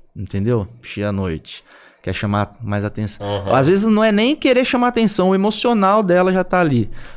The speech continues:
Speaker 1: Então tem muito da parte emocional e às vezes tem uma bexiga hiperativa associada, entendeu?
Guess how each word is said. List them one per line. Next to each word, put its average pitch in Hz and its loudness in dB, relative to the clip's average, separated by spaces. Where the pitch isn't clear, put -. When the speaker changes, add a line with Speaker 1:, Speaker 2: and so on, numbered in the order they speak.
Speaker 1:
Então 160 -2
tem 175 0
muito 165 2
da 180 0
parte 147 0
emocional 135 2
e 170 2
às 190 2
vezes 190 2
tem 202 -4
uma 208 0
bexiga 208 -2
hiperativa 214 0
associada, 190 0
entendeu? 113 -2